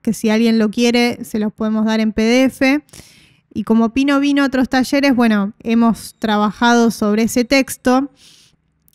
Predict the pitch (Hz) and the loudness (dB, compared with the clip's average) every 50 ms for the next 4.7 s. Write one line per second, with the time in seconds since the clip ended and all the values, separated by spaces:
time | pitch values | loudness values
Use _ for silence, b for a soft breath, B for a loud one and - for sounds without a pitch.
0 | - - - 269 262 262 262 - 269 269 254 269 262 269 254 - 285 294 302 294 | -20 -8 -2 0 2 2 2 2 2 2 2 2 2 0 0 0 0 0 0 0
1 | 247 254 247 233 240 233 214 - 226 220 226 226 226 220 220 220 220 214 - 220 | 0 0 -2 0 0 -2 0 0 0 2 2 4 4 4 4 2 2 0 0 0
2 | 220 226 214 - 294 294 294 277 269 254 254 262 254 254 269 254 - 214 - - | 0 0 0 0 2 2 4 4 4 4 4 4 4 2 2 0 -2 -6 -4 -2
3 | - 208 175 - - 262 254 254 254 254 262 254 254 240 233 233 240 240 - 269 | -2 -2 0 0 2 2 2 2 2 2 2 2 2 0 0 0 -2 -2 -2 -4
4 | 240 254 269 269 269 - - - - 254 254 269 302 | -2 0 0 0 -2 -4 -8 -6 -2 0 0 0 -2